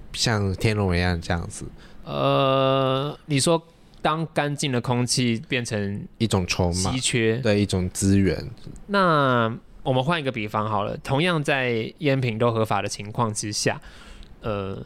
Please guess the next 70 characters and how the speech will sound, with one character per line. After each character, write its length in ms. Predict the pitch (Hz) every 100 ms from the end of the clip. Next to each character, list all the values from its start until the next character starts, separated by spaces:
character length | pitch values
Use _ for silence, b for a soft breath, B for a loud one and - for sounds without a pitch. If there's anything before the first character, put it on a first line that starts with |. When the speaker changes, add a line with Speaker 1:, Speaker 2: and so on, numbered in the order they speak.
| - - - - -
Speaker 2:
我 140 | 135
们 100 | 123
到 120 | 139 165
底 100 | 123
要 180 | 123
像 400 | 120 131 117 107 98
台 200 | - 113
湾 140 | 120
现 140 | 117 120
在 60 |
这 100 | 110
样 100 | 107
子， 240 | 101 107 -
特 220 | - 180 151
定 200 | 156 131
区 200 | - 127
域 200 | 131 120
禁 220 | - 120
止 160 | -
吸 240 | 98 - 113
烟， 260 | 113 107 127 -
然 100 | 113
后 60 |
其 140 | 120 123
他 40 |
地 80 | 120
方 120 | 120
都 80 | 120
没 120 | 117
差， 240 | 107 117 120 b b
还 220 | - 123
是 340 | 120 160 131 - B
要 160 | 143
像 420 | 131 139 120 113 -
日 100 | 165
本 160 | 147 110
那 80 | 113
个 80 | 113
样 200 | 110 104
子， 180 | 110 - B B
特 220 | - 190
定 180 | 135 143
区 200 | 123 127
域 160 | 123 -
允 240 | - 123 185
许 240 | - 120
抽 240 | 104 113 117
烟， 180 | 113
其 140 | - 127
他 40 |
地 60 | 120
方 100 | 123
都 160 | - 160
不 100 | 151
可 220 | - 113
以？ 120 | 123 - B B B B
你 140 | 127
会， 320 | 135 147 151 139
你 100 | 127
觉 120 | 120
得 80 | 123
怎 140 | 120
么 80 | 107
样 100 | 110
会， 320 | 110 107 104 151 B B B
你 120 | 127
比 80 | 117
较 80 | 120
向 240 | - 113 -
往？ 100 | 73